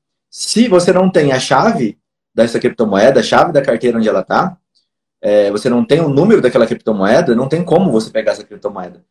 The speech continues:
Então é praticamente impossível o Estado determinar. Ele vai falar assim, "Não, me dá o número da chave." Se a pessoa falar, "Eu esqueci." Não tem como, porque, é, vai perder, não existe, vai ficar gravado, vai ficar guardado lá e não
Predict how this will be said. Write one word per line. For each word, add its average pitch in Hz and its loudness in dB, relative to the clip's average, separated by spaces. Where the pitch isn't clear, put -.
Então 117 0
é 117 4
praticamente 135 0
impossível 196 2
o 131 6
Estado 120 2
determinar. 117 2
Ele 101 2
vai 127 4
falar 139 4
assim, 123 0
"Não, 156 4
me 139 2
dá 190 2
o 190 -2
número 185 0
da 185 -2
chave." 107 -6
Se - -2
a 202 4
pessoa 202 -2
falar, 170 0
"Eu 175 0
esqueci." 196 -6
Não 160 2
tem 262 2
como, 254 2
porque, 135 0
é, 143 4
vai 143 4
perder, 254 4
não 139 0
existe, 196 -6
vai 131 0
ficar 143 -2
gravado, 165 2
vai 160 -10
ficar 170 -6
guardado 180 0
lá 208 -6
e - -20
não - -20